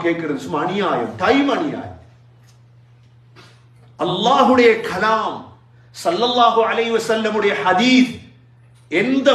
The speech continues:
மஜ்லிஸ்ல பேசப்பட இல்லையோ, அது பேர் பெயர் பயான் அல்ல. ஜோக் பண்றதுக்கு பேர் பயான் அல்ல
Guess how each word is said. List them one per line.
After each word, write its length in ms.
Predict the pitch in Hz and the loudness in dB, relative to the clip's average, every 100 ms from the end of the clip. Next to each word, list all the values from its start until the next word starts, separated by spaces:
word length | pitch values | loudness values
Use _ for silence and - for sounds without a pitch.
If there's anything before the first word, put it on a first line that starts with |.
| 208 | 2
மஜ்லிஸ்ல 680 | 214 220 262 269 247 - 254 247 240 | 0 0 2 2 0 0 0 0 4
பேசப்பட 560 | 254 262 285 277 247 247 240 | 4 4 0 0 0 0 -2
இல்லையோ, 360 | 240 233 233 226 - - | 2 4 6 4 2 -2
அது 120 | 214 262 - | -4 -4 -4
பேர் 180 | 240 226 190 | -4 -4 -6
பெயர் 260 | 185 208 - | -10 -8 -8
பயான் 420 | 143 147 220 - 147 | -6 -2 -2 -4 -8
அல்ல. 180 | 151 151 - - _ _ _ _ _ _ _ _ _ _ _ - | -10 -10 -14 -18 _ _ _ _ _ _ _ _ _ _ _ -6
ஜோக் 300 | 175 220 - 220 | 2 2 2 -4
பண்றதுக்கு 460 | 214 214 208 - 185 | -4 -4 -6 -6 -4
பேர் 160 | 202 170 | -4 -4
பயான் 440 | 160 170 180 170 147 | -4 -2 0 0 -2
அல்ல 180 | 135 | -4